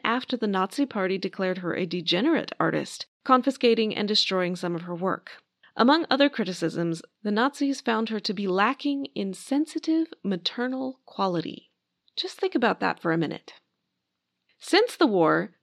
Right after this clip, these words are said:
Paula's fame, influence, and critical acclaim has only grown. She is truly a painter, just as she said she would be, just as Otto predicted she would be. Art historians write many things about her use of color,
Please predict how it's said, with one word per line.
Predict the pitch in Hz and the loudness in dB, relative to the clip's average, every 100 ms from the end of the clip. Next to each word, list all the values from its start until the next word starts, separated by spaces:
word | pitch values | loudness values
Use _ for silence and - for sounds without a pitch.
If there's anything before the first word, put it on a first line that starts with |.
| - | -2
Paula's | 269 302 330 | 2 2 0
fame, | - 220 208 233 | 0 -2 -2 -4
influence, | - 202 190 190 185 190 - | -4 -6 -4 -4 -4 -6 -6
and | 220 226 | -6 -6
critical | - 240 240 233 | -4 -4 -2 -4
acclaim | 226 - 180 160 151 - | -4 -4 -2 -2 -4 -6
has | 208 190 | -4 -2
only | 185 180 | -2 0
grown. | 165 147 - - _ _ _ _ _ - | 0 -2 -6 -18 _ _ _ _ _ -2
She | - | 2
is | 339 320 | 4 2
truly | - 339 294 | 2 4 4
a | 294 | 2
painter, | 285 220 151 143 - _ | 0 -2 -2 -6 -8 _
just | - 254 262 | -2 0 2
as | 247 | 2
she | 240 | 2
said | 220 196 | 0 0
she | 165 185 | 0 0
would | 170 170 | -2 -2
be, | 151 135 - _ _ _ | -2 -4 -10 _ _ _
just | - 269 294 | 2 2 4
as | 254 - | 0 4
Otto | 220 214 | 4 2
predicted | - 214 - 285 - 170 | -2 -2 2 2 2 0
she | - 151 | 0 0
would | 156 - | -2 -2
be. | 107 - - _ _ _ _ | -4 -6 -14 _ _ _ _
Art | - 330 | 4 4
historians | 370 349 262 214 202 202 | 2 0 0 0 -2 -2
write | 196 - | -2 -2
many | 196 190 220 | -2 0 -2
things | 226 190 147 120 - | -2 -4 -4 -6 -8
about | 170 175 | -4 -2
her | 175 | -2
use | 160 160 165 | -4 -4 -8
of | 165 | -10
color, | - 254 254 247 | -2 0 2 0